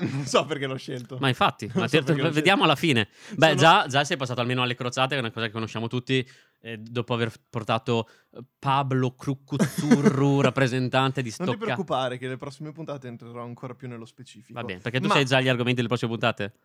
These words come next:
Speaker 1: No.
Speaker 2: Ecco.
Speaker 1: Ehm, come fino alle cinque di oggi pomeriggio non sapevo questo. E parliamo delle crociate.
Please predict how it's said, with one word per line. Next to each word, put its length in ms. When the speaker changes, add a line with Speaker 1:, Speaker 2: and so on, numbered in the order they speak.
Speaker 1:
No. 380
Speaker 2:
Ecco. 320
Speaker 1:
Ehm, 1000
come 280
fino 220
alle 120
cinque 300
di 60
oggi 160
pomeriggio 400
non 180
sapevo 320
questo. 380
E 640
parliamo 500
delle 200
crociate. 800